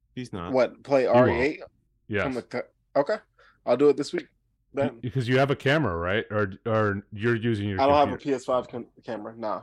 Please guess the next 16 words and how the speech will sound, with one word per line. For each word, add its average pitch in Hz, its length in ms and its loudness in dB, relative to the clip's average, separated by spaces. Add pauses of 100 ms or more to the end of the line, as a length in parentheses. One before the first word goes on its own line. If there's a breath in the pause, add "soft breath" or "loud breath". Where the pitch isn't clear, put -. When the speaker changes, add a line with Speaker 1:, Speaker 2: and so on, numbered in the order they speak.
Speaker 2:
not 110 140 -8
yet. 95 140 -10
Speaker 3:
No, 120 220 -2
but 98 260 -6
you 104 140 -8
can 104 160 -4
just 95 180 -10
do 104 120 -4
it 98 60 -4
on 90 100 -6
Xbox. - 540 -12 (1120)
Do - 20 -8
you 92 80 -4
have 87 60 -8
an 90 140 -4
Xbox 120 320 0